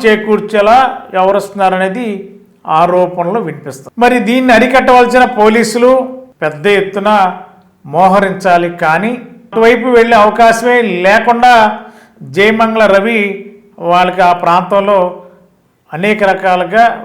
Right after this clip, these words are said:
వెళ్ళనీయకుండా ఉండేలా అన్ని ఏర్పాట్లు చేయటం వల్లే కనీసం తొంగి చూసే పరిస్థితి లేదని కూడా విమర్శలు వస్తున్నాయి. మరి ఇప్పటికే రోజుకి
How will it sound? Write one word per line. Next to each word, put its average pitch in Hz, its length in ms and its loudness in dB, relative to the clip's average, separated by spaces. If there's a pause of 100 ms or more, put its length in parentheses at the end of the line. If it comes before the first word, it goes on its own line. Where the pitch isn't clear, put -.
(420)
వెళ్ళనీయకుండా 220 680 0
ఉండేలా 196 480 2 (1300)
అన్ని 170 240 -6
ఏర్పాట్లు 190 640 0 (160)
చేయటం 170 260 -2
వల్లే 175 320 -2 (580)
కనీసం 247 480 0 (600)
తొంగి 214 260 -6 (100)
చూసే 214 300 -4
పరిస్థితి 202 580 -6 (140)
లేదని 165 280 -4
కూడా 170 240 -6 (720)
విమర్శలు 160 500 -8
వస్తున్నాయి. 117 480 -16 (1120)
మరి 220 100 0
ఇప్పటికే 254 460 2 (840)
రోజుకి 254 560 2